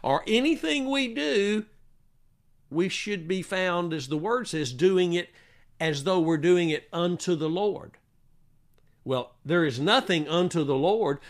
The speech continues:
unless it's offered through faith in that same sacrifice. He's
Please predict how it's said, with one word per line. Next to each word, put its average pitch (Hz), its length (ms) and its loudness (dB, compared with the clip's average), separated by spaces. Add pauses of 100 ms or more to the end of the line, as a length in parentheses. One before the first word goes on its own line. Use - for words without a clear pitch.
(120)
unless 151 360 0
it's 147 220 -6
offered 165 480 2
through 160 220 -2
faith 165 400 0
in 147 160 -2
that 139 180 -8
same 165 320 -4
sacrifice. 160 880 -2 (220)
He's 170 300 -2